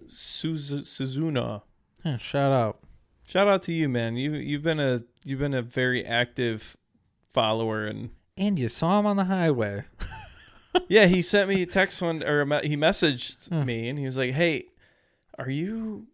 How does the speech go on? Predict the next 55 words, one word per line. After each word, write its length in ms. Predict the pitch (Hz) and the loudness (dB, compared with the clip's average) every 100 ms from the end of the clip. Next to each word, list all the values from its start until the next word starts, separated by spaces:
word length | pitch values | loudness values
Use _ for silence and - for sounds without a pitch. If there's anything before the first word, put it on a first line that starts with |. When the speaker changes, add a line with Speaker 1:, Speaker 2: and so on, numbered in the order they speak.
| _ - | _ -12
Speaker 1:
I 40 | 147 | -10
think 220 | 202 - | -10 -10
I 80 | 233 | -8
just 240 | 208 165 | -6 -6
saw 160 | - 180 | -4 -4
you 140 | 170 | -2
on 100 | 165 | -4
the 80 | 143 | -6
highway." 600 | 131 143 196 139 - - - | -4 -4 -4 -4 -6 -8 -12
Speaker 2:
I 140 | - | -10
just 180 | 139 - | -8 -8
gave 180 | 147 151 | -6 -2
you 120 | 147 | -2
the 80 | 131 | 0
bird. 520 | 131 156 147 117 160 - | 0 2 2 2 2 2
<laughs> 1300 | - - - - 185 - - - 196 - 196 - - | -2 -4 -10 -10 -10 -12 -20 -4 -4 -2 -4 -4 -2
Speaker 1:
No, 140 | 226 | 2
he 160 | 190 190 | 2 2
was, 180 | 214 185 | -2 -2
uh, 200 | 196 185 156 | 0 -2 -4
he 120 | 180 | -6
was, 240 | 175 - - _ - | -6 -10 -18 _ -14
he 200 | 160 165 | -10 -8
drives 680 | 139 131 143 156 131 - | -4 -2 0 -2 -4 -10
for 180 | - 120 | -8 -8
some 220 | 120 113 | -6 -8
company. 360 | 110 113 107 113 | -6 -6 -4 -4
I 40 | |
Speaker 2:
Oh, 120 | 147 | -2
Speaker 1:
can't 80 | 160 113 | -2 -2
remember. 260 | 127 117 | -2 -2
Speaker 2:
nice. 380 | 123 127 117 - - _ | -2 -2 -2 -6 -14 _
Speaker 1:
He's 160 | 165 190 | 0 2
a 60 | |
nice 180 | 175 180 | 0 0
guy. 300 | 190 180 117 | 2 2 2
Yeah, 220 | 127 123 110 - | 0 -2 -4 -6
Speaker 2:
Cool. 220 | 147 147 127 | 2 2 2
Speaker 1:
he's, 40 | |
he's 160 | - 151 | -2 -4
a 60 | |
nice 180 | 156 143 | -2 -2
guy. 240 | - 131 113 | 2 2 2
So 340 | - 107 110 - _ - | -2 -4 -6 -10 _ -6
if 220 | 127 - | -6 -4
you're 140 | 127 | -4
listening 360 | 123 120 120 110 | -4 -4 -6 -10
out 140 | 107 | -8
there, 160 | 104 101 | -8 -6
bud, 240 | 104 104 - - - - | -4 -6 -8 -20 -16 -8
Speaker 2:
Yeah. 160 | 131 123 | -4 -4
Speaker 1:
shouts 340 | 113 123 120 | 0 2 2
out 200 | 123 123 | 0 0
to 80 | - | -4
you, 300 | 120 117 110 | -6 -4 -4